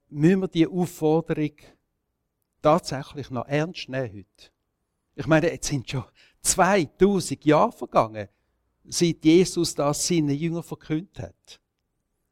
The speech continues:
Und Jesus ist bis heute noch nicht zurückgekommen. Es scheint uns doch eher unwahrscheinlich, dass gerade wir die Generation sollen sein,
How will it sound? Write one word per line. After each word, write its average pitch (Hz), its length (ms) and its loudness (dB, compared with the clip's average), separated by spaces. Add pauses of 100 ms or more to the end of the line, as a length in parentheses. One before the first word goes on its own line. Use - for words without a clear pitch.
(160)
Und 156 180 2
Jesus 151 400 2
ist - 260 -8
bis 233 260 2
heute 208 220 -2
noch 160 140 -2
nicht 190 180 -8
zurückgekommen. 156 560 -14 (960)
Es - 160 -4
scheint 202 320 -2
uns 180 140 -6
doch 170 180 -4
eher 180 260 2 (120)
unwahrscheinlich, 170 680 -2
dass - 240 -2
gerade 165 240 0 (320)
wir 165 500 2 (200)
die 180 180 6
Generation 151 800 2
sollen 156 320 2
sein, 147 300 -2